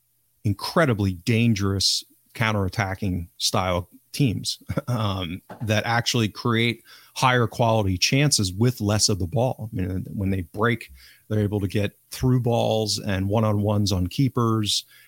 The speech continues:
And, um, so I suspect that game was similar to that, because if you look at the, the stats from that game,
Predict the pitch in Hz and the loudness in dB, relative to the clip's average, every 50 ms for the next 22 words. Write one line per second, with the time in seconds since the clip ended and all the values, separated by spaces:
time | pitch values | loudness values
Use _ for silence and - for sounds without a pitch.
0 | _ _ - 104 101 98 98 98 98 98 95 92 - - _ - 104 101 98 95 | _ _ -4 -2 0 0 2 0 0 0 -2 -2 -4 -8 _ -2 -2 0 0 0
1 | 95 95 95 92 92 _ - - - - - - - - 127 120 113 - - - | 0 0 -2 -2 -4 _ -16 -20 -20 -14 -6 -2 2 4 4 4 4 4 4 2
2 | - - 156 151 147 - 120 117 120 143 - 120 - - 120 113 110 104 98 92 | 4 4 4 2 2 2 2 2 2 2 0 2 4 6 6 6 6 6 6 6
3 | - - - 156 151 135 107 104 92 101 101 98 - 117 - 117 107 92 104 101 | 6 6 6 6 6 6 6 4 4 4 2 2 2 0 2 2 2 4 2 2
4 | - 110 104 117 123 - 127 113 - 117 107 101 101 92 - 107 98 - - 131 | 4 4 4 4 4 4 2 0 2 2 2 2 2 0 0 0 0 2 2 2
5 | 120 120 - - - 104 107 104 104 - - 147 147 131 107 101 101 101 - | 2 2 2 2 2 2 4 4 2 2 2 2 4 4 4 4 2 0 -2